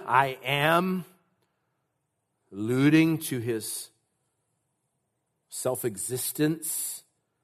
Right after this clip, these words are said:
borrowing the very language of God in his self-revelation to Moses from Exodus chapter three.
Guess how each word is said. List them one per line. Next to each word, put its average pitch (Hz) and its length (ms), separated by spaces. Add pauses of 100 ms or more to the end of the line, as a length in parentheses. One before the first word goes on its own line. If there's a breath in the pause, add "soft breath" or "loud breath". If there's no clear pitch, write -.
(520)
borrowing 123 480
the 117 80
very 120 280
language 123 420
of 101 200
God 117 420
in 117 120
his 107 160
self-revelation 113 840
to 107 100
Moses 107 580
from 104 220
Exodus 107 460
chapter 107 400
three. 127 640